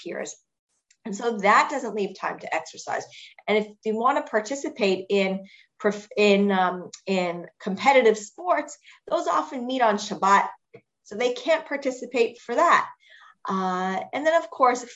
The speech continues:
food is such an integral part of our religious and cultural lives. We have, we have Chagim, and which are opportunities where, where we eat,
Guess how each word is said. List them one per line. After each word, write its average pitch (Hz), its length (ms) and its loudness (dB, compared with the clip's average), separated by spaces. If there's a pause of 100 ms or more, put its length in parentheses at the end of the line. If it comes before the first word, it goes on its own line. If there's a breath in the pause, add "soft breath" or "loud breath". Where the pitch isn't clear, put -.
(120)
food 240 340 -2
is 185 480 0
such 214 300 -2
an 202 80 -2
integral 208 560 -4
part 180 480 0
of 175 100 -6
our 165 220 -4
religious 185 500 -2
and - 160 -18
cultural 170 560 -6
lives. 160 420 -6 (400 loud breath)
We 208 140 2
have, 208 440 4 (540)
we 208 100 0
have 226 260 6
Chagim, 226 800 2 (340)
and 190 460 -2
which 208 200 0 (120)
are 196 440 4
opportunities 220 1040 4
where, 220 320 4 (240)
where 220 240 4
we 226 260 -8
eat, 269 320 -6